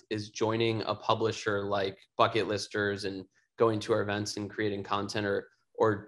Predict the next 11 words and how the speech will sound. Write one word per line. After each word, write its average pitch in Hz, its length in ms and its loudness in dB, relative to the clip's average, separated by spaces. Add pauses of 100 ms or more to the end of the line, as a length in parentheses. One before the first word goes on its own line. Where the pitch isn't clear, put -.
(100)
uh, 104 120 6
bringing 123 380 4
your 113 100 6
personality 107 880 2
to 104 460 0
a 101 100 0
Barstool 104 480 0
Sports 104 520 -2
or, 98 200 0
or 110 140 0
something, 123 420 2